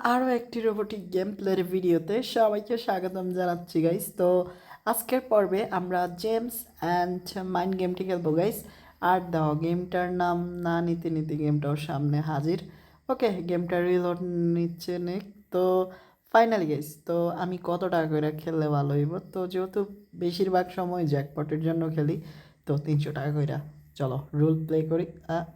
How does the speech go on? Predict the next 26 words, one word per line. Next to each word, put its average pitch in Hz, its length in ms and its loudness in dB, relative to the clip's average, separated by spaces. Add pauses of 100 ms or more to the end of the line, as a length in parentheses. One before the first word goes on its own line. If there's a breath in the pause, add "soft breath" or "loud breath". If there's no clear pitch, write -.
(260)
এটা 160 140 -2
কি 190 220 -2
হইলো, 190 200 4
ভাই? 190 240 2 (460 loud breath)
দাও, 156 480 2
আমি 214 400 -4 (220)
normally 196 460 2
হাজার 165 400 2
টাকা 202 200 2
কইরা 185 220 2
দৈনিক 170 380 -2
খেলি, 151 300 2
but 175 240 -2
আজকে 180 280 -2
তিনশো 202 420 -4
টাকা 185 220 0
নিছি। 185 540 -2 (460 loud breath)
জানি 160 380 4
গেমটা, 147 460 2
ভাই, 143 280 2
এতটাও 151 420 -4
সহজ 135 340 -8
না। 135 100 -6
এটা 277 240 4
ঠিক 254 200 0
যে, 180 380 2